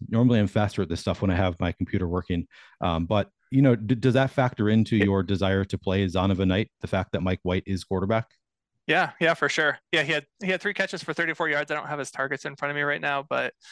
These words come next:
Speaker 2: I mean, that's
Speaker 1: Right.
Speaker 2: certainly, uh, a, a worthwhile endeavor for his price point. I mean, he's g-, he could easily get there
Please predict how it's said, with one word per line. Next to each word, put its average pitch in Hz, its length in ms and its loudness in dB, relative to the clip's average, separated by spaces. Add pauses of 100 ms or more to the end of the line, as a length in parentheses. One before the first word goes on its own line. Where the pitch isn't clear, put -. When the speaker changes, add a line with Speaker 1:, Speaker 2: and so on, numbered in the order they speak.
(300)
Speaker 2:
I 147 40 -4
mean, 139 100 -4
that's 143 260 -4 (920)
Speaker 1:
Right. - 120 2
Speaker 2:
certainly, 135 340 -2
uh, 127 600 -2
a, 151 220 -4 (140)
a 156 100 -4
worthwhile 147 760 -2 (120)
endeavor 143 400 -6
for 139 300 -6 (240)
his 143 120 -2
price 139 280 -4
point. 135 320 -4
I 147 80 -6
mean, 135 360 -8 (400)
he's 147 320 -2
g-, - 180 -2
he 156 140 -2
could 143 120 -2
easily 135 300 0
get 135 180 -2
there 135 280 2